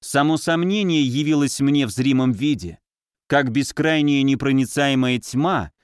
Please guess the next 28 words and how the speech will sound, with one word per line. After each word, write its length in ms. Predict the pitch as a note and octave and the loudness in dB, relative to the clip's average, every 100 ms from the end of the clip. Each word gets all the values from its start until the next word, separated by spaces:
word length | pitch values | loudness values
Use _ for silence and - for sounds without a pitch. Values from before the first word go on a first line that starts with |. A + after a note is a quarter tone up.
| - | -10
где 260 | G2+ G#2 | -4 2
изредка 540 | D3 D3+ C3 C#3 - C3 | 2 2 0 -2 -2 -4
вспыхивали 640 | - - D#3+ - C3 C3 | -4 -2 0 0 0 0
и 80 | C3 | 0
тотчас 480 | - C3+ - C3 G2 | -2 -4 -2 -4 -2
гасли 420 | G#2+ C3+ - B2+ | 0 0 0 -4
крохотные 760 | - C#3 C3+ B2 - C3 C3 C3+ | -2 -2 -2 -2 0 2 2 0
искорки 580 | C#3+ B2+ - B2 - | -2 -2 -4 -6 -4
света, 580 | D3+ - D3 G#2 F#2 E2 - _ _ _ | -4 -2 -2 -2 -4 -8 -12 _ _ _
отчего 520 | - A#2 - - E3 F#3 | -4 -4 -4 -4 0 0
она 240 | F#3 F3+ | 0 -2
с 100 | - | -2
каждым 400 | F#3 E3+ C#3+ E3+ | -2 -2 0 0
мгновением 600 | C#3+ D3+ D#3 E3 D#3 D3 | 0 -2 0 0 2 0
становилась 800 | - C#3 C#3+ C#3+ F#3 F3 D3+ - _ _ | -2 -2 -2 0 0 0 -2 -10 _ _
все 240 | - - A#2 | -8 -2 0
более 480 | B2+ D#3+ E3 D#3+ | 2 2 4 4
и 140 | D#3+ D3 | 2 0
более 400 | B2+ C3+ C3+ B2+ | 2 2 2 2
реальной. 640 | B2 G#2+ G2+ F#2+ F2 E2 _ _ _ _ _ _ _ - | 2 2 0 -2 -4 -8 _ _ _ _ _ _ _ -8
Еще 480 | G2 C3 - D#3 | -2 -2 0 0
одно 220 | F3+ F3 G3 | 0 0 -2
возможное 560 | F#3 D#3+ F3+ D#3 E3 | -2 0 -2 0 0
объяснение 640 | D#3 D#3 - E3 D#3+ D3+ C#3 | 0 -2 -4 -2 2 2 0
таинственной 600 | D3 C#3+ C3+ - C#3 C3+ | 0 0 0 0 0 0
связи 420 | - C#3 C3+ B2 | 0 0 0 0
между 320 | B2 A2+ A2+ | 0 0 0
Маргарет 560 | B2+ C3 A#2+ A#2+ A2+ | 0 0 0 -2 -2